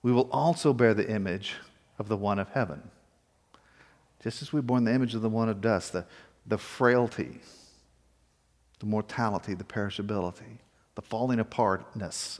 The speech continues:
of it, we shall also bear the image of the one of heaven, eternal, powerful, whole, forever.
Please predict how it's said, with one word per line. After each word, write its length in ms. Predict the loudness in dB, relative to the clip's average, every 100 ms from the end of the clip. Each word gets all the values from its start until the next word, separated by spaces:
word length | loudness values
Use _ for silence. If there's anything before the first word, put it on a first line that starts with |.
| -10
of 140 | -8
it, 220 | -8 -10 -16 _ _ _ _ _ -20 _ -8
we 80 | -2
shall 180 | -2
also 340 | 0 0 -2 -6
bear 200 | -6 -4
the 100 | -4
image 320 | -2 -4 -4
of 140 | -8
the 160 | -8 -10 -12 _ _ _ -6
one 160 | -4
of 120 | -4 -6
heaven, 380 | -6 -6 -6 -18 _ _ _ _ _ _ _ _ _ _ _ _ _ -14
eternal, 520 | -8 -2 0 0 -4 -14 -20 -20 _ _ _ _ _ _ -18 -14
powerful, 680 | -6 -4 -2 -2 -6 -18 -20 _ _ _ _ _ _ _ _
whole, 760 | -16 -8 0 2 2 -4 -14 -20 -20 _ _ _ _ _ _ _ _ _
forever. 540 | _ -8 -4 -4 -6